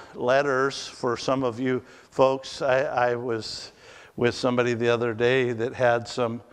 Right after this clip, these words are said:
letters that they had wrote to their loved one in World War Two.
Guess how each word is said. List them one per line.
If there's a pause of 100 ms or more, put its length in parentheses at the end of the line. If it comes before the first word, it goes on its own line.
(400)
letters (1040)
that
they
had
wrote (200)
to
their
loved
one (1120)
in
World
War
Two.